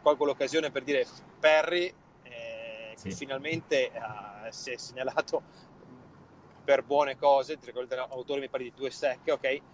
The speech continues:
Speaker 1: Probabilmente è la prima volta dopo tanti anni che Perry è, è che è sano, perché
Speaker 2: Sì.
Speaker 1: nel, degli anni scorsi secondo me quell'unica cosa che gli mancava era per il fatto di essere,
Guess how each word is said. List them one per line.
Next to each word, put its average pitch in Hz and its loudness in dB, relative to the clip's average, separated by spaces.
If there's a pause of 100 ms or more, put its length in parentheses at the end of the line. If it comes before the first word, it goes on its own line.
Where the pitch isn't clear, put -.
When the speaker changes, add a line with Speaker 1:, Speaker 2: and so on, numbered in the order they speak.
(380)
Speaker 1:
Probabilmente 160 2
è 127 -12
la 123 -8
prima 147 2
volta 175 8
dopo 147 2
tanti 147 -8
anni 175 -4
che 135 -6
Perry 143 -4
è, 120 -4 (560)
è 131 -20
che 120 -18
è - -18
sano, 110 -2 (240)
perché 127 -12
Speaker 2:
Sì. 123 -10
Speaker 1:
nel, 131 -12 (100)
degli 135 -4
anni 143 -4
scorsi 165 0
secondo 127 -4
me 131 -4
quell'unica 151 -2
cosa 147 0
che 135 -6
gli 135 -8
mancava 165 2
era 143 6
per 127 -8
il 120 -14
fatto 139 -4
di 131 -12
essere, 123 -10